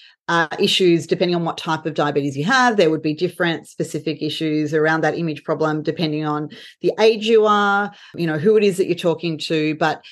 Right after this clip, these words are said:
as a whole, diabetes has an image problem. It seems perfectly okay to make jokes about diabetes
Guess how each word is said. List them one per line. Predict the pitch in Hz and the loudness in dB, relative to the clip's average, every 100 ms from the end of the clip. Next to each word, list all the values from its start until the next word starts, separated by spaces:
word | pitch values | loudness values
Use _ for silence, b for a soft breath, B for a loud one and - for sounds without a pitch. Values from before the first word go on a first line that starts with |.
| _ 208 | _ 0
as | 214 | 2
a | 262 | 2
whole, | - 160 143 143 | 0 0 0 -4
diabetes | 170 175 170 160 151 147 | 0 2 2 0 -4 -4
has | 151 | -6
an | 151 | -6
image | 131 113 - | -10 -12 -14
problem. | - - 62 64 - B B B B _ - | -16 -12 -14 -16 -20 B B B B _ 2
It | 202 | 2
seems | - - 220 208 208 | 0 2 4 4 0
perfectly | - 240 240 294 - 226 | 0 0 2 0 2 2
okay | 196 220 226 143 - - - | 0 -4 -6 -6 -8 -14 -4
to | 196 | 0
make | 160 147 - | 0 0 -2
jokes | 170 - - | -2 -2 -4
about | 151 147 - | -4 -4 -4
diabetes | 151 139 139 98 95 - - - | -6 -6 -6 -8 -6 -8 -10 -20